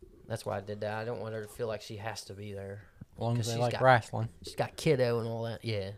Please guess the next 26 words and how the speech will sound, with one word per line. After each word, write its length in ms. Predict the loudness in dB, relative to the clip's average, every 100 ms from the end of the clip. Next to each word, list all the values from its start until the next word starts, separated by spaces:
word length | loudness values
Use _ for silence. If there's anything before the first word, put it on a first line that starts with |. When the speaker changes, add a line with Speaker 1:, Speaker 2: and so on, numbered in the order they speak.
| -14
Speaker 2:
<laughs> 260 | -8 -2 4
Speaker 1:
Well, 120 | 4
you've 160 | 2 2
been 140 | 2
on 100 | 2
the 80 | -6
show 160 | -6 -6
before. 380 | -6 -10 -10
And 80 | -8 -10
you 40 | 2
don't, 80 | 8
Speaker 2:
Yeah. 160 | 8 8 -2 -20 -20 -20 -10
Speaker 1:
you 220 | -8 -8 -12 -4
don't 260 | -4 0
not 220 | 2 2 2
like 220 | -2 -2
wrestling. 400 | -6 -6 -6 -6
You're 100 | -6
just 160 | -6 -4
not 160 | -4
into 300 | -6 -6 -4
it 80 | -4
like 180 | -6 -8
we 140 | -6
are. 240 | -6 -8 -12 _ _
Speaker 2:
Right. 360 | -2 0 0